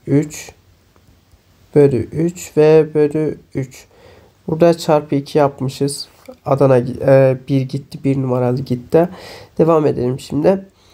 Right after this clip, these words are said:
Ee, beş ile çarpmışız, dört ile çarpmışız, dört ile çarpmışız, dört ile çarpmışız. Tamam, burayı beş ile çarpmışız. Kanallarına şöyle bir çizgi çizeyim. Dört ile çarpmışız. O zaman burayı da sildik. Üç, dört ve beş,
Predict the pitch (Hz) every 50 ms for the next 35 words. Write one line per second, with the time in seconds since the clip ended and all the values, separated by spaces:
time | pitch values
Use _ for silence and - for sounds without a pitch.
0 | - - - - - - - - _ - - 175 165 165 165 165 165 165 170 190
1 | 190 196 190 185 180 - 180 175 170 - 185 175 180 - 175 170 175 175 170 170
2 | 170 - 170 170 - 170 165 160 160 - 170 170 - 170 160 160 - 165 160 160
3 | - 160 - - 165 160 160 - - 165 - - 156 156 - 151 143 143 - 139
4 | - - 113 117 - - 123 127 - - - - - 143 135 123 123 123 123 -
5 | 156 147 143 143 143 147 156 156 - - 175 - - 175 175 175 175 - 185 175
6 | - 196 190 190 - - - 147 139 139 135 139 139 139 139 139 143 156 170 180
7 | 196 196 196 - - 147 143 135 139 - - - - 139 143 151 156 - - 175
8 | 180 190 190 185 180 180 180 - - 143 143 139 139 - 127 - - - 104 -
9 | - - - - - - - - - - _ - - - - - - - - -
10 | - - 160 156 151 147 139 156 143 139 - _ _ _ _ - 151 143 151 156
11 | 156 156 156 - - 175 170 170 175 180 180 180 - - _ _ _ - - 143
12 | 139 143 - - - - - 135 143 143 - - 143 135 135 139 - - 143 151
13 | 160 175 175 - - - - - - - -